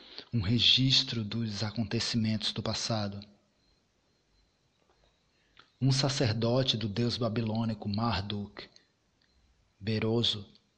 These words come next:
com acesso às bibliotecas de tabuletas de argila, cujo centro era a biblioteca do templo de Jarã,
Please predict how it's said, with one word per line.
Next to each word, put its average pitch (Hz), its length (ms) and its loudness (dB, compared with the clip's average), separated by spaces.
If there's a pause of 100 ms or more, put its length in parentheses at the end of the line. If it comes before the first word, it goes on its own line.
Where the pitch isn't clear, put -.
(640)
com 120 240 4
acesso 120 640 0
às 110 100 0
bibliotecas 113 960 -2
de 107 140 -6
tabuletas 113 720 -2
de 117 100 -2
argila, 107 720 0 (260)
cujo 110 680 -4
centro 123 800 -4 (560)
era 113 320 0
a - 20 -2
biblioteca 110 880 -2
do 110 140 -6
templo 110 600 -4
de 104 160 -4
Jarã, 107 540 0